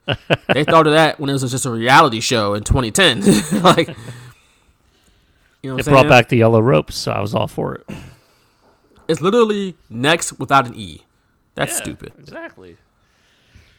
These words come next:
Speaker 2: That's stupid.
Speaker 1: N X T,
Speaker 2: W W E
Speaker 1: the
Speaker 2: is
Speaker 1: next
Speaker 2: always doing dumb
Speaker 1: generation
Speaker 2: stuff.
Speaker 1: of superstars.
Speaker 2: No.
Speaker 1: That, that's what it is. <laughs>
Speaker 2: No, I can't do it. I can't do it.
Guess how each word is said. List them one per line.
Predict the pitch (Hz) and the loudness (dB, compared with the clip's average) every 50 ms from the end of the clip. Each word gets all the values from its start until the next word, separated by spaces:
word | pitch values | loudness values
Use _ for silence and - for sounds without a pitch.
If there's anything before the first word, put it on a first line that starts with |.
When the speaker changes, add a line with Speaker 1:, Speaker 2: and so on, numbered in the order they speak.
| _ _ | _ _
Speaker 2:
That's | - 151 - | -14 -10 -8
stupid. | - 107 | -6 -4
Speaker 1:
N | 127 135 | -4 -4
X | - - - | -4 -4 -4
T, | 147 | -2
Speaker 2:
W | - 196 175 147 | 0 0 0 0
W | 123 110 107 | -2 -2 -4
E | |
Speaker 1:
the | 107 | -4
Speaker 2:
is | 104 | -2
Speaker 1:
next | 113 131 127 | -2 0 0
Speaker 2:
always | 117 113 | -2 0
doing | - 165 147 | 0 0 2
dumb | 147 147 | 2 2
Speaker 1:
generation | 160 165 160 - - 170 165 | 2 2 0 0 -4 -4 -4
Speaker 2:
stuff. | 175 165 | -6 -8
Speaker 1:
of | 160 156 - - - - | -8 -12 -16 -16 -14 -12
superstars. | - - 220 190 - - - - - - 82 76 78 76 76 67 73 92 - - - - - - - _ _ _ _ _ _ _ _ _ _ _ _ _ _ _ _ _ _ _ _ _ _ _ _ _ _ _ _ _ _ _ _ _ _ _ _ _ _ _ _ _ _ _ _ _ _ _ _ _ _ _ _ _ _ _ _ _ _ _ _ _ _ _ _ _ _ _ _ _ _ _ | -8 -8 -8 -8 -8 -8 -10 -8 -8 -8 -10 -12 -14 -16 -18 -16 -14 -14 -14 -14 -14 -16 -20 -20 -20 _ _ _ _ _ _ _ _ _ _ _ _ _ _ _ _ _ _ _ _ _ _ _ _ _ _ _ _ _ _ _ _ _ _ _ _ _ _ _ _ _ _ _ _ _ _ _ _ _ _ _ _ _ _ _ _ _ _ _ _ _ _ _ _ _ _ _ _ _ _ _
Speaker 2:
No. | 120 127 131 117 98 - - - _ _ _ _ _ _ | -4 0 2 2 2 0 -2 -10 _ _ _ _ _ _
Speaker 1:
That, | - 151 156 160 151 175 - 151 | -20 -20 -18 -16 -16 -16 -16 -18
that's | 170 151 151 151 - - | -18 -18 -18 -18 -20 -20
what | 214 214 - | -20 -20 -20
it | - 160 160 - 240 | -18 -18 -16 -16 -16
is. | 170 143 - - _ _ _ _ _ _ _ - _ _ - | -16 -16 -20 -20 _ _ _ _ _ _ _ -20 _ _ -20
<laughs> | - _ _ - _ _ _ | -20 _ _ -20 _ _ _
Speaker 2:
No, | - 101 87 | -8 -6 -4
I | 85 92 | -4 -4
can't | - 110 95 95 | -6 -10 -14 -12
do | 98 92 85 | -10 -10 -12
it. | 85 - _ _ _ _ _ _ _ _ _ _ _ _ _ | -12 -14 _ _ _ _ _ _ _ _ _ _ _ _ _
I | _ | _
can't | - 95 82 78 | -18 -18 -16 -14
do | 90 82 | -14 -14
it. | 67 | -14